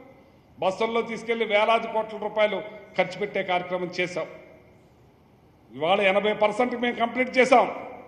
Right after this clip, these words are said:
ఈ పోలవరం ప్రాజెక్ట్ని జగన్మోహన్ రెడ్డి గారు జాతికి అంకితం చేయటం ఖాయం.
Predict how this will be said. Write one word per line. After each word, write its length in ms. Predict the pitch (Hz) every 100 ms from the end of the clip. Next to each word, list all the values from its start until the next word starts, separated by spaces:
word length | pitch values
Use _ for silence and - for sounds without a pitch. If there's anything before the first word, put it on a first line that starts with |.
| - - - _ _ _ -
ఈ 140 | 135
పోలవరం 580 | 147 156 190 202 208 202 -
ప్రాజెక్ట్ని 800 | 208 214 226 233 269 285 - - - - - _ _ _ _ -
జగన్మోహన్ 560 | 185 202 208 208 202
రెడ్డి 200 | 202 196
గారు 240 | 208 214 202
జాతికి 360 | 185 202 -
అంకితం 360 | 202 196 208 214
చేయటం 400 | 196 196 202 202
ఖాయం. 460 | - 196 233 208